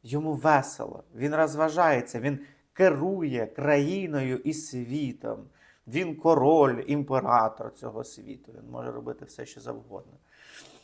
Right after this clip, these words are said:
І тут в статті розповідається, що, е, ну, він дуже важко сприймав взагалі свою поразку, е, після першого терміну. Е, він досить довго від неї відходив, тому що, ну, от у нього,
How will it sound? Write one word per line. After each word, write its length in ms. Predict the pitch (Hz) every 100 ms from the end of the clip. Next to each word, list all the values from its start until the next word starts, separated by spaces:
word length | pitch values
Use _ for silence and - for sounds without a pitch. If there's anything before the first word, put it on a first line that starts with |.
| _ _ _ _ _ _ _ _ _ _
І 80 | 110
тут 200 | 147 156
в 40 |
статті 340 | - 127 - 147
розповідається, 1000 | 120 - 117 113 110 185 165 139 - 123
що, 800 | - - 123 117 113 113 113 - - 117 113 110 110
е, 20 |
ну, 220 | 135 123
він 280 | 104 131 110
дуже 340 | 123 123 110
важко 800 | 104 110 110 110 - - 107 104 -
сприймав 680 | - - 117 113 117 107 101
взагалі 480 | 101 110 113 107 104
свою 380 | - 110 107 107
поразку, 680 | 120 107 107 - - - - _ _ _ _ _ -
е, 220 | 120 117
після 360 | - 123 - 120
першого 520 | 123 117 - 117 120
терміну. 600 | - 117 113 117 120 135 - _ _ _ _ 113
Е, 380 | 110 107 107
він 240 | 104 127 123
досить 420 | 123 123 123 104
довго 440 | 131 120 110 113
від 220 | 104 107 107
неї 280 | 113 110
відходив, 600 | 107 110 - 127 110 101
тому 280 | - 110 107
що, 200 | - 113
ну, 100 | 110
от 220 | 107 104
у 40 | 110
нього, 440 | 117 110 107 101